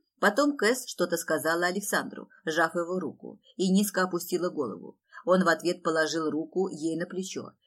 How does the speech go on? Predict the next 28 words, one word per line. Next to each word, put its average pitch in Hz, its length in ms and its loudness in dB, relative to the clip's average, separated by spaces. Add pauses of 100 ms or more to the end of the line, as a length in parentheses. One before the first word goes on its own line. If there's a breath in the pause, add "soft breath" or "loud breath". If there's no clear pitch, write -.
и 196 100 2
прижал 170 420 2
к - 40 -12
себе. 135 420 -8 (340)
"Твою 151 400 0
мать!" - 440 -4 (380 soft breath)
Я 226 200 10
рванул 202 380 6
в 170 100 -4
дом. 135 340 -2 (260)
Дверь 190 300 8
была 190 220 6
закрыта. 196 640 0
Я 180 200 4
принялся 180 480 2
долбить 170 460 2
по 175 80 2
ней 180 240 2
кулаками. 185 640 2 (160)
"Нейтан! 190 640 4 (260 loud breath)
Нейтан, 196 600 6
сукин 196 440 6
ты 202 120 6
сын! - 500 2 (200 loud breath)
Открой 233 480 10
эту 214 160 6
дверь 196 220 8
немедленно, 185 720 2